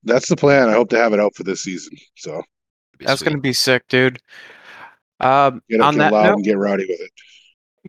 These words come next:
Speaker 1: it.
Speaker 3: hell yeah. Keep your S T Ts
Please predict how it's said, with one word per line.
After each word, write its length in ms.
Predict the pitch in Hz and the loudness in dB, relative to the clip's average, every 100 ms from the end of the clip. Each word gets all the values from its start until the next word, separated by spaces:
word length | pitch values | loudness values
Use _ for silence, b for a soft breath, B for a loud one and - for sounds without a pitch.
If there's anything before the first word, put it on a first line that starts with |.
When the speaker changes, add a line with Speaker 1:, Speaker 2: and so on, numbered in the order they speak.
| - | -16
Speaker 1:
it. 120 | 147 - | -16 -6
Speaker 3:
hell 240 | 262 233 143 | 2 4 4
yeah. 220 | 107 98 - _ _ _ _ _ _ _ | 2 0 -4 _ _ _ _ _ _ _
Keep 300 | - 226 220 | -2 -2 -2
your 640 | 214 214 185 170 147 123 127 - | -2 0 0 0 -2 -6 -12 -2
S 200 | 170 175 | -2 0
T 220 | - 214 | -2 -4
Ts 440 | 190 202 202 202 | -4 -4 -2 -2